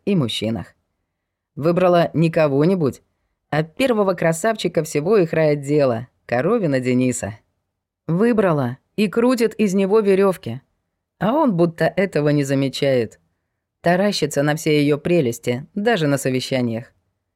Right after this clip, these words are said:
«Ни стыда, ни совести!» Марина не заметила, как произнесла всё это вслух. «Каждый зарабатывает, как умеет»,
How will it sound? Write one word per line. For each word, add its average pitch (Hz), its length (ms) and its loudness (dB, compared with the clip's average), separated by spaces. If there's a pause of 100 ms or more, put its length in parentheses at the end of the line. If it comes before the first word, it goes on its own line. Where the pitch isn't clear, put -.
(200)
«Ни 180 160 -2
стыда, 185 500 0
ни 185 140 0
совести!» 165 880 0 (1120)
Марина 233 300 4
не 233 100 2
заметила, 226 480 2
как 202 260 -2
произнесла 180 640 0
всё 185 280 -2
это 175 240 -4
вслух. 123 440 -10 (840)
«Каждый 180 360 0
зарабатывает, 180 800 0
как 175 200 -2
умеет», 190 560 0